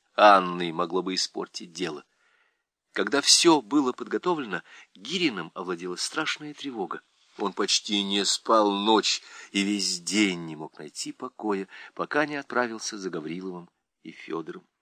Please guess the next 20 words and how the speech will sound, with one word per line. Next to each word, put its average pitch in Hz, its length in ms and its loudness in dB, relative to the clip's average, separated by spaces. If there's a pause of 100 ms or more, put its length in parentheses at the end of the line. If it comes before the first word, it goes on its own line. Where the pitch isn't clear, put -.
(1200)
Комсомолец 196 600 6
соглашался 120 720 6
дать 147 200 6
свой 170 300 0
наган, 165 480 2 (320)
но 220 200 6
лишь 247 280 4
с - 80 4
условием, 117 580 4
что 160 280 4
сам 156 460 10
будет 156 300 6
поблизости. 131 800 -2 (400)
Гирин 98 640 2 (340)
увидел 92 560 4
бывшего 95 500 2
красноармейца 101 840 2 (540)
да 98 240 4
нельзя 92 380 4
разозленным. 92 760 4